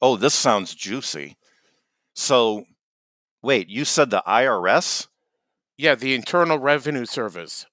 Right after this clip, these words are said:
Speaker 2: of the United States.
Speaker 1: Oh, my. Oh, I th-, okay.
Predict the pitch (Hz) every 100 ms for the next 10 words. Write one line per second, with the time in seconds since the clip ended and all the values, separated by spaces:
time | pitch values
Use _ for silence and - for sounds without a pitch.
0 | - 147 135 151 151 139 113 - 147 196
1 | 151 107 - _ _ _ _ _ _ _
2 | _ _ 120 131 131 120 87 85 110 127
3 | 135 - - _ _ _ 107 - 90 82